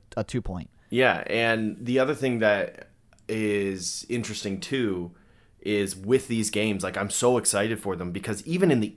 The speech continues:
Speaker 2: East, you're seeing these games that it's, like you said, it's pretty much locked except for maybe where they,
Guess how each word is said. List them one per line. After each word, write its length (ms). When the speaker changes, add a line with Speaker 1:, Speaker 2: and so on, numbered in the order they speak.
Speaker 2:
East, 460
you're 180
seeing 360
these 220
games 500
that 500
it's, 320
like 180
you 60
said, 280
it's 140
pretty 200
much 180
locked 320
except 260
for 180
maybe 540
where 340
they, 360